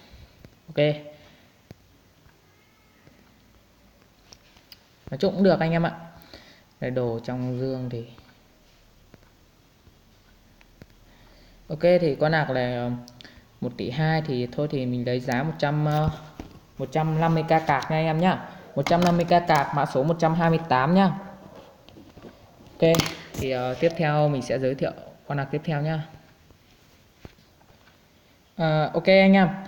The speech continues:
đây là mã số một trăm, ờ, một trăm hai mươi chín nhá. Con ạc này server bốn. Đấy. Ờ, có tên nhân vật là Goten K K K. Sức mạnh là năm tỷ hai, nhiệm vụ là phi ra ba, nói chung làm rất là dễ.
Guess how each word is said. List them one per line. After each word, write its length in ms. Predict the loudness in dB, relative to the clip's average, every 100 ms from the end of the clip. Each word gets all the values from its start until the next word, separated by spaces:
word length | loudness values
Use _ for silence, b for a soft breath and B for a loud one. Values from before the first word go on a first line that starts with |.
| -2
đây 160 | 4 4
là 80 | 4
mã 180 | 2
số 260 | 2 2 4
một 160 | 4 2
trăm, 460 | 2 4 6 4 -2 -6 -18 -20 b b b
ờ, 160 | -6 -4
một 180 | -2 2
trăm 180 | 4 6
hai 140 | 4
mươi 140 | 4 2
chín 240 | 0 2
nhá. 180 | 4 2 2
Con 120 | 2
ạc 120 | 2
này 220 | 0 0 2
server 360 | 2 4 4 4
bốn. 300 | 4 6 4 B B B -8
Đấy. 240 | -2 0 -2 -12 B B B B -4
Ờ, 180 | -2 2
có 80 | 2
tên 200 | 6 8
nhân 140 | 8
vật 100 | 6
là 140 | 4 4
Goten 680 | 4 4 6 6 6 2 -2
K 0 |
K 320 | -2 0 0 2
K. 260 | 4 4 0 B B B B B -20 _ _
Sức 160 | 0 4
mạnh 180 | 4
là 100 | 4
năm 180 | 2 2 2
tỷ 140 | -2
hai, 360 | 2 6 6 4 -2
nhiệm 140 | -2 0
vụ 300 | 0 2 2
là 400 | 2 2 0 -4 -8 -2
phi 100 | 2
ra 120 | 2
ba, 320 | 4 4 4
nói 100 | 0
chung 300 | 0 0 2
làm 180 | 0 2
rất 120 | 2
là 60 | 4
dễ. 340 | 4 4 2